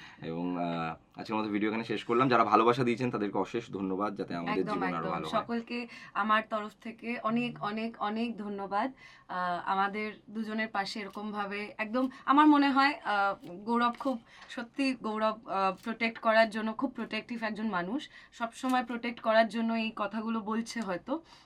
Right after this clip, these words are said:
Speaker 2: আপনারা একটু ইমোশন দিয়ে ভেবে দেখুন যে সত্যি আপনাদের ফ্যামিলিকে এরকম ধরনের কোনো কথা বললে আপনাদের খারাপ লাগতো কি
Speaker 1: আবার
Speaker 2: লাগতো
Speaker 1: অনেকে
Speaker 2: না?
Speaker 1: বলছে যে সোশ্যাল মিডিয়াতে যখন তুমি সম্পর্ক এনেছো লোকে তো কথা বলবেই।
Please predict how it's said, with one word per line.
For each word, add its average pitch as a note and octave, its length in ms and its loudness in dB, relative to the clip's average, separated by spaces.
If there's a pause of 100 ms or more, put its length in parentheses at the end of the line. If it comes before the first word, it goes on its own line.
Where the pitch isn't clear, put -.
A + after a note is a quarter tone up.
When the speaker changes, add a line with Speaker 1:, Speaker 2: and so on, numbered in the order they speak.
(140)
Speaker 2:
আপনারা B3+ 300 -2
একটু C4 200 0
ইমোশন D#4 560 6
দিয়ে C#4+ 140 2
ভেবে A#3+ 240 2
দেখুন A#3 400 -4 (300)
যে A#3 120 -2
সত্যি C4 360 0
আপনাদের C#4 380 2
ফ্যামিলিকে A3+ 520 -2
এরকম A#3 320 -6
ধরনের A3+ 320 2
কোনো A#3 200 -4
কথা G#3 280 -4
বললে G#3 280 -6
আপনাদের G3 480 -8 (160)
খারাপ G3+ 340 -10
লাগতো F#3 380 -4
কি B3 60 10
Speaker 1:
আবার D#3+ 120 12
Speaker 2:
লাগতো D3+ 120 12
Speaker 1:
অনেকে D3+ 180 10
Speaker 2:
না? E3+ 60 8
Speaker 1:
বলছে E3+ 220 8
যে F3 80 10
সোশ্যাল C#3+ 460 8
মিডিয়াতে D#3+ 460 8
যখন D#3 260 4
তুমি D#3 180 2
সম্পর্ক C3+ 460 2
এনেছো C3+ 340 4
লোকে B2+ 240 6
তো C3 120 -2
কথা A#2 260 -2
বলবেই। E2+ 360 0